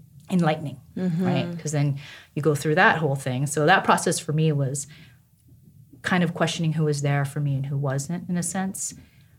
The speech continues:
Speaker 1: which I reflect on now and, like, "I probably didn't need to do that," but that's the, what I went through. That was
Speaker 2: Yeah.
Speaker 1: my process, <laughs> right?
Speaker 2: Yeah.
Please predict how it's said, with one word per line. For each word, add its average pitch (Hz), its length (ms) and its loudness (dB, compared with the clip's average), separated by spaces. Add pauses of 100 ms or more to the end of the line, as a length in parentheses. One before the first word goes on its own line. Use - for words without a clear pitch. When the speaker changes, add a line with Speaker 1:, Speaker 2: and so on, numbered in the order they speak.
(260)
Speaker 1:
which 196 180 4
I 220 40 10
reflect 190 360 6
on 160 140 6
now 165 260 6
and, 151 160 0
like, 143 220 0
"I 202 100 -4
probably 196 220 -6
didn't 139 160 -2
need 120 100 -8
to - 60 -10
do 139 220 -4
that," 131 280 -8
but 120 360 -2
that's - 220 -2
the, 180 140 2
what 160 140 6
I 151 80 6
went 165 200 4
through. - 160 -8 (180)
That 190 80 4
was 240 100 8
Speaker 2:
Yeah. - 20 6
Speaker 1:
my 165 140 6
process, - 500 -2
<laughs> - 0 -
right? - 100 2
Speaker 2:
Yeah. 190 120 8